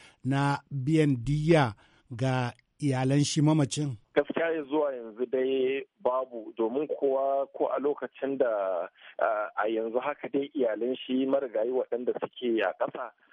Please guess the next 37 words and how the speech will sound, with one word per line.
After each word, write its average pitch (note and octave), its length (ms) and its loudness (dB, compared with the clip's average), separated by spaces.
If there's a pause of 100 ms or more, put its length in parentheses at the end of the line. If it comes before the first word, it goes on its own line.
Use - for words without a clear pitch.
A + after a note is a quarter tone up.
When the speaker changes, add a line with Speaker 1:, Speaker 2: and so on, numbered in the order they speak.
(140)
Speaker 2:
ah, C#2+ 280 -2
wato A2+ 440 0
kama B2 300 -2
daga G#2+ 360 -2
ita A#2+ 720 -2 (260)
matarsa A2 640 -4
da F#2 80 -8
kuma A#2+ 340 -2
sauran A#2+ 320 -2
ƴaƴansa B2+ 640 -2
mutum A2+ 400 -8
goma B2+ 260 2
sha G#2+ 200 -4
shida G#2+ 300 -2
ne, F2+ 180 -12 (260)
kuma B2 200 0
galibinsu C3+ 680 -4
da A#2 60 0
yake B2+ 300 -2
mata B2+ 380 0
ne, C3+ 220 -8 (300)
ah, - 320 0
wasu B2+ 480 -2
suna C#3 240 0
gidan A#2 360 -2
aure, C3 360 0
mazan C#3+ 400 -2 (100)
su C#3+ 100 0
ne C3+ 180 0 (120)
ƙanana, C3+ 540 -2 (260)
ah, G#2+ 140 0
waɗanda A#2 500 0
kuma B2+ 320 0
da A#2+ 120 -6 (200)
shi B2+ 140 -4
wannan C3 320 0
matashi C3 500 -6